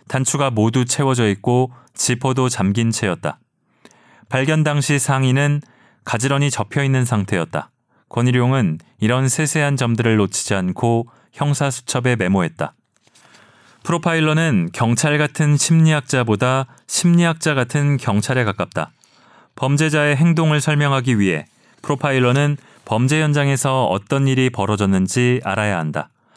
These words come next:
범죄 현장 재구성은 매우 중요하다. 프로파일러 권일용이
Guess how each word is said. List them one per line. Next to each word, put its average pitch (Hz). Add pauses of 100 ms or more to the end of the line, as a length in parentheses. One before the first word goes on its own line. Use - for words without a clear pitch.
(280)
범죄 139
현장 147
재구성은 113
매우 107
중요하다. 85 (840)
프로파일러 151
권일용이 120